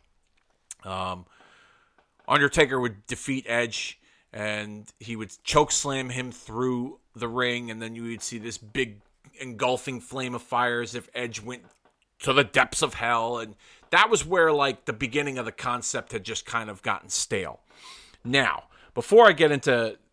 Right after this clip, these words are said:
how the concept had further gotten stale, um, I wanna talk about just some instances and times where I felt like Hell in the Cell could have been utilized in certain situations to help certain scenarios out. Um, for instance, um,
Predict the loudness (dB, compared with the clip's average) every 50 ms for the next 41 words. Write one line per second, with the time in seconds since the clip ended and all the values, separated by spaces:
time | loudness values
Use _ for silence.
0 | _ _ _ _ -18 -6 0 2 2 4 2 2 -2 -4 -6 -4 -2 -2 -2 -4
1 | -4 -6 -6 -6 _ -16 -10 -8 -8 -8 -10 -10 4 8 8 10 10 8 6 2
2 | 2 2 0 0 -2 -6 -10 -8 -6 -4 -2 -2 -2 -2 -4 -6 -10 -16 -20 -20
3 | -20 _ -6 -4 -4 -4 -4 -4 -2 0 2 2 2 2 2 2 2 2 4 4
4 | 4 4 4 2 -4 -6 -4 -4 -4 -4 -6 -6 -8 -10 -10 -10 -10 -10 -10 -10
5 | -10 -8 -8 -10 -10 -12 -12 -12 -8 -4 -2 -2 -2 -4 -6 -8 -8 -6 -4 -4
6 | -2 -4 -4 -4 -4 -2 -2 -2 -2 -4 -8 -8 -8 -6 -4 -2 -2 -2 -2 -4
7 | -6 -4 -2 0 2 2 2 0 -2 -6 -12 -20 -20 -20 -20 -20 -20 _ 0 2
8 | 2 2 2 2 2 0 0 0 -2 -4 -4 -4 -4 -2 0 0 0 0 -2 -6
9 | -12 -14 -14 -10 -8 -8 -8 -8 -10 -14 -12 -10 -10 -8 -6 -4 -4 -4 -6 -8
10 | -10 -12 -14 -14 -8 -4 -2 -2 -2 -2 -6 -8 -8 -8 -8 -10 -10 -10 -10 -8
11 | -6 -4 -4 -4 -4 -4 -4 -6 -6 -8 -8 -8 -8 -6 -6 -8 -8 -12 _ _
12 | -20 -20 -20 -20 -18 _ -6 -2 0 2 2 0 0 -4 -6 -2 0 0 0 0
13 | -2 -4 -4 -4 -4 -4 -6 -10 -10 -12 -10 -6 -4 -2 -2 -2 -2 -4 -6 -8
14 | -12